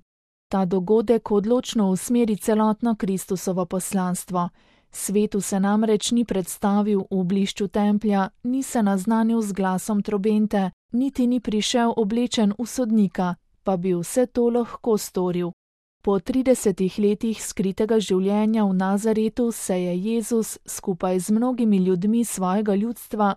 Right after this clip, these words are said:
napotil k reki Jordan ter se postavil v vrsto z grešniki,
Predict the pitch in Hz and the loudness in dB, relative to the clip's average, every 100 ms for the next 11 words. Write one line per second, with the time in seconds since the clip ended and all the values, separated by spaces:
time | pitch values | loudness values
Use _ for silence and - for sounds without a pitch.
0 | - 208 208 254 262 - 220 - 233 226 | -2 0 0 0 -2 0 0 0 -4 -4
1 | 190 190 226 240 208 208 202 190 180 - | -2 2 2 2 2 2 0 -2 -6 -4
2 | 190 175 190 - 233 233 240 247 - 247 | -4 -2 -6 -4 -4 -2 0 -2 0 -4
3 | 214 185 180 - 175 175 202 233 233 226 | -2 -2 -4 -6 -6 -4 -2 0 0 0
4 | 208 - 196 | 0 0 -2